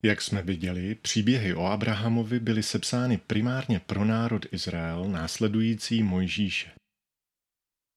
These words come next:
Přestože je očividně zřejmé, že velká většina původních adresátů se skládala z etnických Židů, tedy Abrahamových fyzických potomků,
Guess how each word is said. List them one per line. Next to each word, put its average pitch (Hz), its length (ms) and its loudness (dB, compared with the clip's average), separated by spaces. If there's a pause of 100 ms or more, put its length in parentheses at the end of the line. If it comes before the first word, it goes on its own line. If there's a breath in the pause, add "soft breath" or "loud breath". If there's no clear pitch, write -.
(340)
Přestože 127 440 2
je 95 140 4
očividně 117 520 4
zřejmé, 85 560 -2
že 87 120 -4
velká 95 340 -2
většina 117 480 0
původních 113 580 -2
adresátů 90 720 -2
se 90 160 -4
skládala 98 500 2
z - 160 -8
etnických 120 500 0
Židů, 82 440 -4
tedy 85 320 -2
Abrahamových 90 680 -2
fyzických 87 540 -2
potomků, 85 600 -4